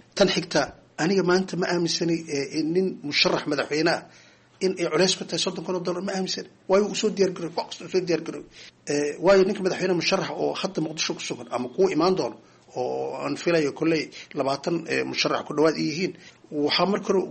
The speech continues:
taqana waxay, waa isku soo talagaleen, sida aniga aaminsanahay. Aan isweydiino, maxaa lacagtan looga qaadaya oo, oo musharaxiinta looga qaadaya? Waad ogtahay miisaaniyad gaar loo qoondeey ma laha. Dhaqaalahaas la bixinaya waxaa lagu maamulaya mataqaanaa adeegyadaas kala duwan. Waayo waraaqooyin loo baahay, waraaqa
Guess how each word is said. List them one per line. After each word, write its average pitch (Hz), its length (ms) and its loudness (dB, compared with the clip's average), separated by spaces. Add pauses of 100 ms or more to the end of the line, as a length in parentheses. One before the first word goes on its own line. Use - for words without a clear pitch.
(120)
taqana 180 240 -2
waxay, 160 260 -2
waa 170 160 0
isku 170 180 -6
soo - 120 -2
talagaleen, 131 480 -4
sida 156 260 2
aniga 160 180 2
aaminsanahay. 143 420 -2 (300)
Aan 170 120 -6
isweydiino, 170 580 4 (340)
maxaa 160 560 2
lacagtan 143 520 -2 (120)
looga 131 260 0
qaadaya 127 460 -2
oo, 120 240 -10
oo 123 180 -8 (200)
musharaxiinta 135 500 -6
looga 127 160 -4
qaadaya? 131 280 -4 (220)
Waad 156 200 2
ogtahay 180 260 4
miisaaniyad 160 420 4
gaar 170 220 6
loo 156 160 2
qoondeey 139 320 -4
ma 135 100 0
laha. 107 160 -8 (240)
Dhaqaalahaas 180 480 2
la 175 80 2
bixinaya 165 360 0 (380)
waxaa - 200 -2
lagu 202 120 2
maamulaya 202 360 4
mataqaanaa 175 380 0
adeegyadaas 196 480 2
kala 190 140 0
duwan. 147 260 -8 (140)
Waayo 160 240 6
waraaqooyin 185 480 4
loo 180 100 0
baahay, 175 220 2
waraaqa 165 280 2